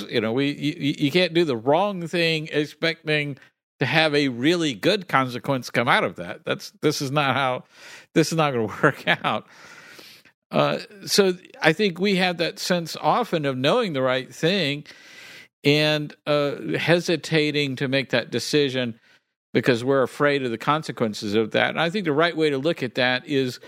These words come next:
sometimes there are, uh, you know, undesirable consequences. Uh, you know, maybe this relationship ends that you were hoping to hang on to forever,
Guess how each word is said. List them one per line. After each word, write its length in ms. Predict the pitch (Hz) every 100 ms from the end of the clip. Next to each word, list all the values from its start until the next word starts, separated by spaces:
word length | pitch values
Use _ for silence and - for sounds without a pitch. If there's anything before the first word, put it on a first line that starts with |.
| - -
sometimes 420 | - 170 170 147
there 180 | 123 123
are, 440 | 160 254 156 131 - - 87 -
uh, 280 | 123 120 120 - -
you 100 | 139
know, 160 | 120 110
undesirable 1300 | 143 143 156 131 120 107 123 135 180 185 123 101 113 110
consequences. 920 | 127 160 170 139 110 - 113 117 - _
Uh, 220 | - - - - _ -
you 180 | 123
know, 60 | 113
maybe 260 | 117 127 120
this 200 | 127 127 117 - _ _ - - - _
relationship 560 | 101 123 139 - 101 101
ends 420 | 139 139 123 123 120
that 120 | -
you 140 | 120
were 80 | 110
hoping 260 | 117 123 101
to 60 |
hang 200 | 104 110
on 200 | 107 196
to 160 | 160 107
forever, 420 | 98 92 107